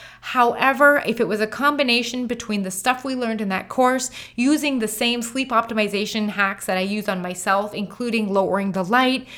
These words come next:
turning to orange light, everything like that, we use all of those hacks with our kids and they sleep like rock stars. But, or if it was maybe taking care of babies, I don't know. It is all worth investigating because I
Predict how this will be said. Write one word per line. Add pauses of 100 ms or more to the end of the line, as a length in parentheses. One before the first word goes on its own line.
(140)
turning
to
orange
light,
everything
like
that,
we
use
all
of
those
hacks
with
our
kids
and
they
sleep
like
rock
stars. (360)
But, (320)
or
if
it
was
maybe
taking
care
of
babies, (120)
I
don't
know. (220)
It
is
all
worth
investigating
because
I